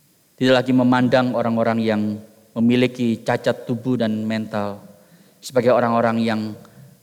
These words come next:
less worthy, less valuable. Karena mereka memiliki identitas dikasihi Allah, diciptakan dalam rupa dan gambar Allah. Dan juga karena kami pun, ya Tuhan, penuh dengan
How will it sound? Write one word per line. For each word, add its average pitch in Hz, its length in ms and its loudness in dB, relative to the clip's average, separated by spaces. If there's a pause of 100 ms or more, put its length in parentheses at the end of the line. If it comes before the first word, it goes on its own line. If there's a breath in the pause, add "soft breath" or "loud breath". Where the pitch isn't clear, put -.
less 123 480 2
worthy, 107 480 -4 (400)
less 123 560 0
valuable. 110 640 -2 (480 loud breath)
Karena 117 240 0
mereka 117 400 0
memiliki 117 480 -2
identitas 110 720 -4
dikasihi 120 640 -2
Allah, 101 320 -4
diciptakan 123 640 -4
dalam 117 240 2
rupa 123 560 -4
dan 107 240 -4
gambar 107 460 0
Allah. 101 340 -8 (880)
Dan 123 240 -4
juga 139 320 0
karena 131 240 -2
kami 139 320 0
pun, 180 320 -2
ya 120 160 2
Tuhan, 98 400 -14 (160)
penuh 139 400 0
dengan 104 480 -4